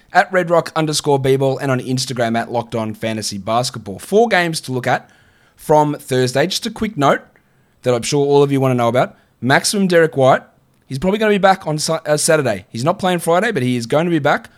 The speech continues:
most likely on Saturday. The Wizards, they're also welcoming back Hachimura and Bertans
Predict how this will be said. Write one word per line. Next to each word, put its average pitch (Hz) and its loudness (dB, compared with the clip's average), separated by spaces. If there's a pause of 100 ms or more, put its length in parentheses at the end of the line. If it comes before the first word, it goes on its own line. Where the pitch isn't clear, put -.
(140)
most 135 2
likely 139 -2
on 120 -4
Saturday. 135 0 (380)
The 127 -4
Wizards, 190 -2
they're 156 4
also 156 2
welcoming 139 0
back 135 0 (200)
Hachimura 131 2 (220)
and 135 2
Bertans 117 -4